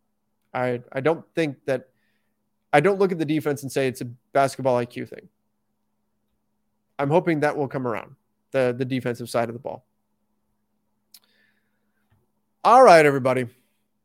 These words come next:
I do appreciate you guys joining me tonight. Obviously not the continued win streak that we were hoping for.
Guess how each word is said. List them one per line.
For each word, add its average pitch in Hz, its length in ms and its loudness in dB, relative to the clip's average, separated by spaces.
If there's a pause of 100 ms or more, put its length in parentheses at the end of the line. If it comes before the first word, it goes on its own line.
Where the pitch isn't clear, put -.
(840)
I 190 180 4
do 247 400 0
appreciate 196 580 0
you 170 80 -6
guys 151 240 0
joining 151 320 -4
me 147 100 -6
tonight. 143 460 -4 (520)
Obviously 185 480 -2
not 175 420 -4
the 147 460 -2 (120)
continued 160 460 -6
win 147 220 -4
streak 147 320 -8
that 143 100 -6
we 147 100 -4
were 131 80 -2
hoping 127 300 -6
for. 120 260 -8